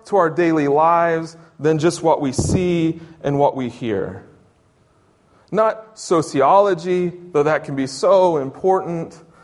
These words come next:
uh, to understand how people work. You know, for example, Tripp and I have been trying to get you guys to not walk out this door for a really long time.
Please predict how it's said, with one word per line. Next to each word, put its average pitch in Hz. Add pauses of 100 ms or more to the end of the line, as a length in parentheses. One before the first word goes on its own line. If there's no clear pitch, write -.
(200)
uh, 135
to 127
understand 170
how 156
people 165
work. 139 (360)
You 139
know, 151
for 151
example, 151
Tripp 175
and 156
I 147
have 135
been 139
trying 147
to 139
get 147
you 151
guys 135
to 143
not 135
walk 143
out 143
this 135
door 135
for 139
a -
really 143
long 135
time. 127